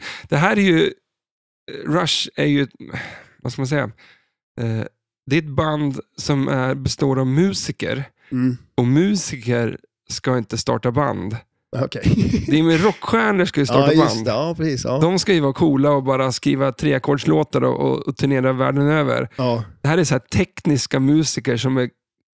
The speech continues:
Speaker 1: otroligt grymma på det de gör.
Speaker 2: Ja.
Speaker 1: Men de ska inte hålla på, liksom. De ska
Speaker 2: <laughs> Ska hålla
Speaker 1: Ja.
Speaker 2: sig hemma.
Speaker 1: <laughs> Ja, eller hur? Vad fan, eh, vi är ga-, ganska nöjd, va?
Speaker 2: Ja, men
Speaker 1: Vi
Speaker 2: det
Speaker 1: börjar
Speaker 2: tror jag
Speaker 1: packa
Speaker 2: ändå.
Speaker 1: ihop det här.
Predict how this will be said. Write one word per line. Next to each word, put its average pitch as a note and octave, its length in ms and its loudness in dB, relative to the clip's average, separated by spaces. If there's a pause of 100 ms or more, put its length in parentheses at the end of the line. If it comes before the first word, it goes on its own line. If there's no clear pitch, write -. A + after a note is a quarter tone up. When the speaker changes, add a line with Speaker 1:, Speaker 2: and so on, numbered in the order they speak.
(340)
Speaker 1:
otroligt E3+ 680 2
grymma C#3 460 2
på C3+ 160 0
det B2+ 80 0
de B2+ 160 0
gör. A2+ 420 0
Speaker 2:
Ja. A#2 260 0 (800)
Speaker 1:
Men C3 360 0 (880)
de C#3+ 240 0
ska - 220 -4
inte A#2+ 200 -4
hålla A2+ 140 -2
på, - 180 -6
liksom. - 260 -8 (340)
De C#3 120 2
ska G#3 100 4 (200)
Speaker 2:
<laughs> - 200 -6
Ska - 200 -14 (640)
hålla C3 160 2
Speaker 1:
Ja. C3 80 2
Speaker 2:
sig C3+ 140 0
hemma. G#2 360 0 (180)
Speaker 1:
<laughs> C3+ 220 2
Ja, D#3+ 240 2
eller E3+ 140 2
hur? C#3 180 0 (920)
Vad D3 160 -4
fan, F#3+ 220 2
eh, G3 40 0 (360)
vi F#3+ 120 0
är G#3 40 -2
ga-, G#3 260 2
ganska F#3 320 0
nöjd, A3+ 380 4
va? C#3+ 260 0 (120)
Speaker 2:
Ja, A#2 80 -2
men C3 80 4
Speaker 1:
Vi D#3 60 4
Speaker 2:
det G#3 60 4
Speaker 1:
börjar G3 120 4
Speaker 2:
tror C#3+ 160 6
jag B2 160 4
Speaker 1:
packa A#2 80 4
Speaker 2:
ändå. A#2+ 120 4
Speaker 1:
ihop G#2+ 120 -2
det C#3 80 2
här. B2 220 0